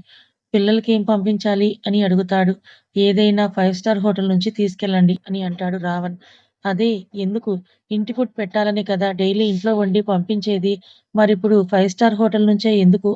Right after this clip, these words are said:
అని అడుగుతాడు రామ్. "ఎందుకంటే ఈ కిచెన్ బాగవ్వడానికి మూడు రోజులు పడుతుంది కాబట్టి" అని అంటాడు రావణ్. "బాగవ్వడానికా?" అని అనుకుంటూ అందరూ రావణ్ని చూడగానే రావణ్ చిన్న బాంబు పిన్ తీసి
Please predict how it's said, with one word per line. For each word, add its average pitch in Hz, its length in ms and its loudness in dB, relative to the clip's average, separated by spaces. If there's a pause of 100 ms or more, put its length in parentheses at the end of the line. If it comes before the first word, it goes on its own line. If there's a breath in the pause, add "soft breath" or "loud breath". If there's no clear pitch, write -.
అని 196 200 -2
అడుగుతాడు 190 560 0
రామ్. 180 280 4 (460 soft breath)
"ఎందుకంటే 196 540 2 (420 soft breath)
ఈ 220 120 -2
కిచెన్ 214 400 -4
బాగవ్వడానికి 196 800 0 (180)
మూడు 202 220 -2
రోజులు 190 280 0
పడుతుంది 202 440 -4
కాబట్టి" 180 460 -2 (140)
అని 196 200 -2
అంటాడు 185 380 0
రావణ్. 180 320 0 (440 loud breath)
"బాగవ్వడానికా?" 208 800 0 (180)
అని 202 200 -2
అనుకుంటూ 190 420 0 (480 loud breath)
అందరూ 214 400 2
రావణ్ని 208 440 0
చూడగానే 190 560 0 (140)
రావణ్ 190 420 0 (400 loud breath)
చిన్న 214 240 2 (200)
బాంబు 190 380 0
పిన్ 208 240 -2
తీసి 202 340 0